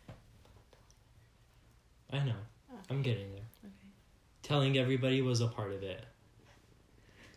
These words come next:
Speaker 1: Like, just taking, like, like, it's over. Not, like, all the planning and stuff for the engagement was, like, completed, and it was good.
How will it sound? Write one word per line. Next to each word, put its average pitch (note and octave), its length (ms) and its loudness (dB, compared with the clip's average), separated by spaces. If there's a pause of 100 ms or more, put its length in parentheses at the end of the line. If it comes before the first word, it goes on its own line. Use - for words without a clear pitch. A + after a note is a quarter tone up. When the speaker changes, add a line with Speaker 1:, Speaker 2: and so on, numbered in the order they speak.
(300)
Speaker 1:
Like, A#2+ 180 4
just - 400 0 (240)
taking, B2+ 380 0
like, G#2+ 280 0 (680)
like, A2+ 220 0 (640)
it's A#2 360 0 (220)
over. G#2 480 -2 (260)
Not, C#3 160 2
like, B2 280 0 (1200)
all C#3+ 180 6
the C#3+ 80 6
planning B2+ 440 2
and C#3 120 2
stuff C#3+ 540 2
for - 100 -2
the B2+ 180 4
engagement A#2+ 520 4
was, A#2+ 200 2
like, G#2+ 300 -4 (320)
completed, A2+ 680 -2 (220)
and A#2+ 80 0
it A#2 100 4
was A2 200 0
good. F#2+ 240 -6